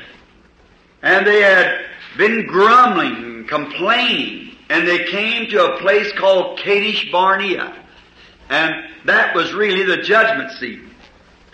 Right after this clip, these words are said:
For out of there went judgment, and there's where Israel was judged, Kadesh Barnea. We're told it's a little place in the desert, the other side of Jordan, and it's got, um,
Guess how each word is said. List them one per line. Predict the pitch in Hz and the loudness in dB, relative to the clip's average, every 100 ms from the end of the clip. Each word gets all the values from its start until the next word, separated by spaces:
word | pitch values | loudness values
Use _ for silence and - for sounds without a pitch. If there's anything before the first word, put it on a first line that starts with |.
| _ _ _ _ - | _ _ _ _ 0
For | 156 | 4
out | 165 180 | 6 6
of | 196 | 6
there | 196 202 | 6 6
went | 202 202 196 | 4 0 2
judgment, | 202 208 214 214 | 2 2 0 0
and | 190 | 2
there's | 185 196 185 | 4 4 2
where | 208 208 | 2 0
Israel | 220 247 190 175 143 131 | -2 -4 -2 0 0 -2
was | 120 117 | -8 -10
judged, | 113 107 104 - - - _ | -8 -6 -6 -10 -20 -20 _
Kadesh | - 185 196 202 - - | -4 -2 -2 -4 -6 -8
Barnea. | 151 170 175 175 - - - - - - - _ _ _ _ _ _ 339 339 339 - - | -2 0 0 -2 -6 -10 -14 -20 -20 -20 -20 _ _ _ _ _ _ -20 -20 -20 -20 -6
We're | 170 170 | -4 -2
told | 233 240 220 | 0 0 0
it's | - | -4
a | |
little | 214 220 - | 0 0 0
place | 202 214 208 190 | 0 0 0 -6
in | 170 | -6
the | 147 | -2
desert, | 180 190 170 175 - - _ _ _ _ - | 2 2 0 -6 -10 -20 _ _ _ _ -4
the | 156 | -2
other | 190 | 0
side | 180 185 175 143 | 0 0 0 -2
of | |
Jordan, | 165 175 185 190 190 | 0 2 2 0 -2
and | 160 - - - - - | -4 -4 -10 -18 -20 -6
it's | 147 143 | -6 -2
got, | 196 196 190 - 175 | 0 2 0 -4 0
um, | 170 160 151 139 - | 2 4 2 -2 -10